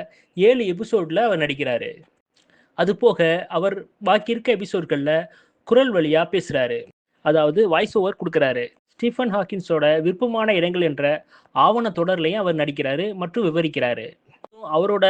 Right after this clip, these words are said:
கண்டுபிடிப்புகளை மையமா வச்சு பல திரைப்படங்கள் வந்திருக்கு. தி இன்டர்ஸ்டெல்லர், தி தியரி ஆஃப் எவ்ரிதிங் போன்ற படங்கள் ரெண்டாயிரத்தி பதினாலுல வெளியாகுது. இந்த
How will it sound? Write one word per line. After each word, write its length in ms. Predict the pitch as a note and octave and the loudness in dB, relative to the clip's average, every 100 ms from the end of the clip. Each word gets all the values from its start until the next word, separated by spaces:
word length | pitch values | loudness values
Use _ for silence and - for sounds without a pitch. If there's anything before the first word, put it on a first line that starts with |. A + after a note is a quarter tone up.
| F#3+ | 2
கண்டுபிடிப்புகளை 720 | E3+ G#3+ A#3+ A3+ A3 G3 G3+ | 0 -4 -6 -6 -4 0 2
மையமா 380 | D3+ D#3+ E3+ E3+ | 2 0 0 0
வச்சு 300 | C3+ - C#3 D3+ _ - _ | -2 -6 -6 -6 _ -20 _
பல 220 | F3+ G3+ | 2 2
திரைப்படங்கள் 580 | G#3+ G3 A#3 G3 E3 G3+ | 2 0 0 0 -2 -2
வந்திருக்கு. 420 | E3+ D3+ C3+ - - _ _ - | -2 -4 -6 -6 -10 _ _ -8
தி 120 | G3 A3 | -4 -2
இன்டர்ஸ்டெல்லர், 760 | G3 G#3 G3+ - D3+ C3+ D#3 - _ | -4 -6 -6 0 0 0 -4 -6 _
தி 100 | F#3 | -6
தியரி 320 | F3 A3+ A#3+ A#3 | -4 0 2 2
ஆஃப் 140 | G3 | 0
எவ்ரிதிங் 460 | E3+ E3+ F3 F3 E3 | -2 -2 -4 -6 -2
போன்ற 220 | D#3 C#3 | -2 -2
படங்கள் 400 | C#3+ D3 D3+ F3 F3 _ _ | -6 -6 -4 -8 -8 _ _
ரெண்டாயிரத்தி 380 | E3 G3+ A3+ G3 | -2 0 0 -2
பதினாலுல 480 | E3+ F3 F3+ D3+ G3 | -2 0 0 2 0
வெளியாகுது. 560 | F#3 E3+ D#3 C3+ B2+ C3+ - _ _ - | 0 0 0 -2 -10 -16 -18 _ _ -4
இந்த 200 | A3+ | 0